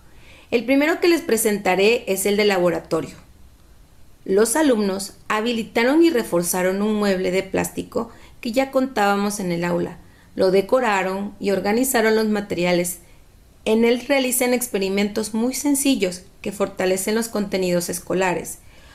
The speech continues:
Usan sus superpoderes científicos como la observación, realizan hipótesis, etcétera. Rincón matemático. En este rincón, los alumnos eligieron y diseñaron el espacio, recolectaron los materiales para usarlos como mobiliario,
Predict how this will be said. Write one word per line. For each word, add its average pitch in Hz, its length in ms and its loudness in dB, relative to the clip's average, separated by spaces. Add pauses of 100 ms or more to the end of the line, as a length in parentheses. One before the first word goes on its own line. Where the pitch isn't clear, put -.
(140)
Usan 233 300 2
sus 220 180 -2
superpoderes 196 800 2
científicos 214 840 -2
como 202 220 -2
la 185 80 0
observación, 180 960 -2
realizan 180 420 0
hipótesis, 233 800 -4 (140)
etcétera. - 560 -6 (720)
Rincón 277 340 2
matemático. 202 800 -2 (400)
En 254 120 2
este 403 240 2
rincón, 220 500 2
los 233 180 0
alumnos 214 460 2
eligieron 208 640 2
y 285 60 2
diseñaron 180 560 0
el 165 100 0
espacio, 214 580 -2 (420)
recolectaron 202 640 0
los 180 140 0
materiales 170 560 0
para 170 220 0
usarlos 170 400 -2
como 180 220 -2
mobiliario, 220 800 0